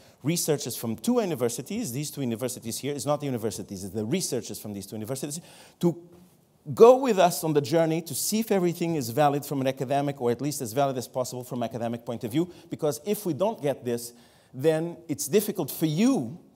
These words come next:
to then justify this and use this in your day-to-day work.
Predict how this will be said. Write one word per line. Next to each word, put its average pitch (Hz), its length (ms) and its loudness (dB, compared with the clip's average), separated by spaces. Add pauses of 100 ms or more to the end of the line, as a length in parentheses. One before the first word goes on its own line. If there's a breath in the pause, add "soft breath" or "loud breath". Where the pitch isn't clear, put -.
to 147 80 -2
then 151 220 0
justify 147 500 -2
this 135 180 -2
and 127 140 -4
use 143 200 0
this 113 380 -6
in 120 400 -4 (320 soft breath)
your 123 180 0
day-to-day 107 560 -4
work. 90 280 -10